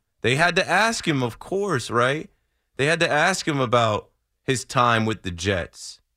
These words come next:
Former Jets wide receiver Mecole Hardman says there are no standards on the Jets offense and that everyone just does what they want to do,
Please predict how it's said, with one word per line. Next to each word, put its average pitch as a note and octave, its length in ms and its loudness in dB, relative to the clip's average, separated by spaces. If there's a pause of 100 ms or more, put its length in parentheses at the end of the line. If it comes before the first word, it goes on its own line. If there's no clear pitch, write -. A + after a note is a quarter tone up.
(600)
Former F3+ 300 0
Jets D#3+ 340 0
wide D3 300 2
receiver C3+ 460 -2
Mecole B2 400 0
Hardman B2 380 2
says G#2+ 400 0
there A#2+ 200 2
are A#2 60 2
no A#2+ 200 2
standards B2 600 0
on G#2+ 140 2
the G2+ 60 -2
Jets G#2+ 300 0
offense C3 560 -2 (400)
and B2+ 100 2
that C#3+ 100 4
everyone E3 360 2
just B2 260 -4
does C3+ 320 2
what B2 140 -2
they B2+ 120 0
want B2 240 2
to G#2+ 60 0
do, A2+ 360 -4